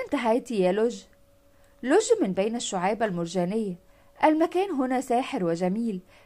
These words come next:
لما لا تنزل هنا وتشاهد بنفسك؟" موج وهو يدور حول نفسه ويصفر: "لا، شكرًا، أنا مكتف بجمال المنظر من هنا."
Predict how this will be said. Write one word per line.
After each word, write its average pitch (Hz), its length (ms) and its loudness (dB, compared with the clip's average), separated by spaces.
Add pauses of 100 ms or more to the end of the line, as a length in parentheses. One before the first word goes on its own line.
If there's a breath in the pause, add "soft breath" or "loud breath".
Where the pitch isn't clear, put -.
لما 415 320 0
لا 185 100 2
تنزل 220 380 -2
هنا 233 280 -2
وتشاهد 208 640 -2
بنفسك؟" 190 640 -6 (500)
موج 202 380 0
وهو 214 400 2
يدور 190 380 0
حول 175 360 -2
نفسه 214 320 -4
ويصفر: 185 540 -2 (220)
"لا، 208 300 0 (420 soft breath)
شكرًا، - 420 0 (480 soft breath)
أنا 415 260 6
مكتف 226 420 -2
بجمال 185 520 -2
المنظر 214 480 -2
من 175 140 -4
هنا." 220 280 -4